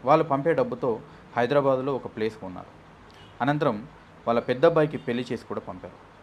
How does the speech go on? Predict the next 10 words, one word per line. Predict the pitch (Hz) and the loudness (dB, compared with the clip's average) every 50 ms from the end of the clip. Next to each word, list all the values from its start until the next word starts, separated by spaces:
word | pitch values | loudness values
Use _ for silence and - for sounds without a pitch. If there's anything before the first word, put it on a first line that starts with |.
| - - - - - - - - - - 151 | -20 -20 -20 -20 -20 -20 -20 -14 -8 -6 -4
ఇంతలో | 165 160 208 180 185 | 0 2 2 2 2
సురేందర్ | 180 - - 151 165 175 175 185 175 175 - | 0 0 2 2 2 4 2 2 0 0 -2
కొనుగోలు | 151 143 139 143 147 147 139 147 | -4 -2 0 0 -2 -2 -2 -4
చేసిన | 135 131 - 156 | -6 -6 -6 -10
స్థలం | 139 - - 117 117 135 135 123 | -10 -6 -4 -4 -2 -2 -2 0
మాదంటూ | 107 113 127 131 143 139 135 - 135 107 98 107 135 160 - - - - - | 2 2 2 2 2 -2 -2 -4 -4 -4 -6 -8 -10 -14 -16 -20 -20 -10 -6
కొందరు | 139 135 135 131 120 | -4 0 0 0 0
వ్యక్తులు | 110 117 117 - 156 143 | 0 -2 -2 -2 -2 -2
అక్కడ | 135 - 139 113 | -2 -2 -2 -2
రావడంతో | 107 107 110 113 117 113 123 123 123 - 120 | 0 2 2 2 2 0 -2 -6 -6 -6 -6